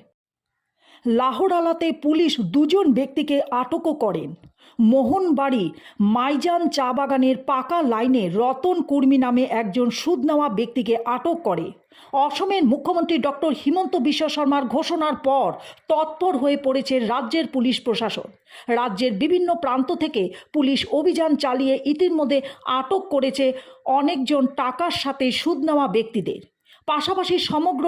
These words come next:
রাজ্যের সাথে লাহোরালাতে পুলিশ এবং মোহনবাড়ির পুলিশের যৌথ উদ্যোগে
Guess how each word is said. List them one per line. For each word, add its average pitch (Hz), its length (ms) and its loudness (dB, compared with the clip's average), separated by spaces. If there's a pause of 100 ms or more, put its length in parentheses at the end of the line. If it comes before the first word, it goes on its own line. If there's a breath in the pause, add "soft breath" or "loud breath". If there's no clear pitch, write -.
(140)
রাজ্যের 240 480 -2
সাথে 294 260 -2 (1700 loud breath)
লাহোরালাতে 330 800 0 (140)
পুলিশ 320 300 2 (140)
এবং 294 220 0 (320 loud breath)
মোহনবাড়ির 302 760 2
পুলিশের 294 500 0
যৌথ 320 280 0 (180)
উদ্যোগে 233 440 0